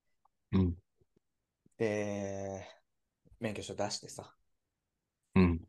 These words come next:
Speaker 2: その、新しい住所を証明できるものを出してくださいと。
Speaker 1: はいはい。うん。
Speaker 2: ああ、と思って。さっき、
Speaker 1: あれ？
Speaker 2: まあ、一応、マイナンバーカードで住所変更した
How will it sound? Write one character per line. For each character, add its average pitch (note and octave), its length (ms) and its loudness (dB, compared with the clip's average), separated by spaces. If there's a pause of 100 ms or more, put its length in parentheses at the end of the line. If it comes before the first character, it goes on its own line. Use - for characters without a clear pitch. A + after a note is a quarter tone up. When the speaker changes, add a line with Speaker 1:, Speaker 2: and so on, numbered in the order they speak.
(600)
Speaker 2:
そ A#2 120 -10
の、 - 80 -10 (500)
新 D#4 260 6
し - 80 0 (100)
い G#3+ 40 -4
住 F#3+ 220 0
所 E3 220 2
を D#3+ 260 0
証 B2+ 280 2
明 A#2 280 -2
で A2+ 100 2
き A#2+ 100 -2
る A2 100 0
も F#2 120 -10
の F2+ 80 -12
を F#2 40 -14
出 F#2+ 140 0
し - 100 -8
て F#2 80 -10
く - 100 -12
だ - 100 -12
さ - 140 -16
い - 60 -20
と。 - 120 -20 (580)
Speaker 1:
は F3+ 100 6
い - 60 2
は - 160 -6
い。 - 40 -4 (800)
う F2+ 80 2
ん。 E2 140 0 (1120)
Speaker 2:
あ C#3 280 12
あ、 - 40 4
と - 140 -10
思 - 20 -14
っ - 140 -20
て。 - 100 -20 (1000)
さ - 160 -4
っ - 20 -6
き、 - 60 -12
Speaker 1:
あ - 80 4
れ？ F#2 140 8
Speaker 2:
ま A2+ 160 4
あ、 G#2 100 0
一 A#2+ 180 2
応、 B2+ 460 2
マ D3+ 140 8
イ D#3+ 60 2
ナ D#3 120 6
ン C#3+ 80 0
バ C3+ 140 6
ー C3 40 -10
カ C3+ 100 2
ー G#2 40 0
ド - 200 -10 (400)
で G#2 60 -14
住 A2+ 160 -4
所 A2+ 100 -10
変 G#2 160 -6
更 - 100 -16
し - 140 -16
た G2 180 -12